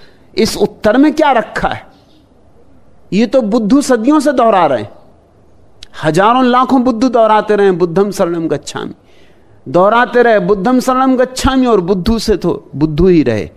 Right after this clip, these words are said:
कुछ फर्क ना पड़ा। जाते रहे बुद्ध की शरण, मगर बुद्धूपन जरा भी ना हटा। इसमें क्या रखा है?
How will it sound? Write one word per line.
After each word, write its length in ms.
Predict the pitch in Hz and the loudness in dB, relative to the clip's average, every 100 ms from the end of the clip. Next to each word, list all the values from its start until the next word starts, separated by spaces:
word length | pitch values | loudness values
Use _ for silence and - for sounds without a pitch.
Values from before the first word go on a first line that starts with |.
| - - - | -20 -20 -8
कुछ 180 | 151 - | -8 -6
फर्क 280 | - 131 151 | -6 -4 -4
ना 120 | 131 | -4
पड़ा। 240 | 107 - - - - _ _ - - - - - - - - - - - - | -6 -8 -14 -20 -20 _ _ -20 -20 -20 -20 -20 -20 -20 -20 -20 -20 -18 -10
जाते 440 | 113 175 185 220 | -4 -4 -2 0
रहे 140 | 220 196 | 0 0
बुद्ध 360 | 180 175 208 | 0 -2 -2
की 100 | 240 | -2
शरण, 320 | 220 240 254 | 0 0 0
मगर 240 | 233 202 180 | 0 0 0
बुद्धूपन 580 | 160 180 208 208 202 170 | -2 -2 -2 0 -2 0
जरा 240 | 170 170 | 0 0
भी 140 | 170 | 0
ना 140 | 165 127 | -2 -2
हटा। 340 | 120 - - _ _ _ _ - - - - - - - - - - - | -6 -12 -20 _ _ _ _ -20 -20 -20 -20 -20 -20 -20 -20 -20 -14 -6
इसमें 360 | 202 254 311 | -4 0 0
क्या 140 | 339 311 | 2 0
रखा 380 | 269 - - | 0 -4 -10
है? 200 | - - | -10 -12